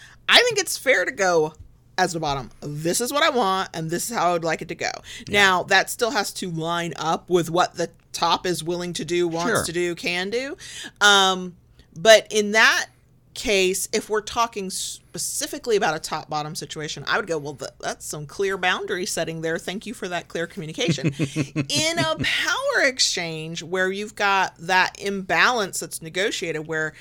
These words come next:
Speaker 2: Yeah.
Speaker 1: it's understood that at some level the dom is in control and has power over certain circumstances and situations,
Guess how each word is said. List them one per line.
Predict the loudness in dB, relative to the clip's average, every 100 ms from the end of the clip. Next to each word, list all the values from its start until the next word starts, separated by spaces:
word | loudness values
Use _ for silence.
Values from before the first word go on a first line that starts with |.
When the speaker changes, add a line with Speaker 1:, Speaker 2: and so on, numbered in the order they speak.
| -14
Speaker 2:
Yeah. | -12 -10 0
Speaker 1:
it's | 0 0 -4
understood | -2 -2 -4 -4 -2 -4
that | -4
at | -6 -6
some | -6 -2 -2 -2 -6
level | -6 -2 2 2 2 -6 -6 -8 -14 -8
the | -4
dom | -2 -2 -2
is | -6
in | -8 -10
control | -12 -12 -10 -6 -4 -2 -4
and | -8
has | -8 -6 -6 -12 -16 _ -10
power | 0 2 2 0 -2 -8 _ _ _ 0
over | 2 4 2 -4 -4
certain | -4 -2 -2 -4
circumstances | -4 -4 -4 -6 -8 -8 -8 -10
and | -8
situations, | -8 -8 -2 -2 -2 -6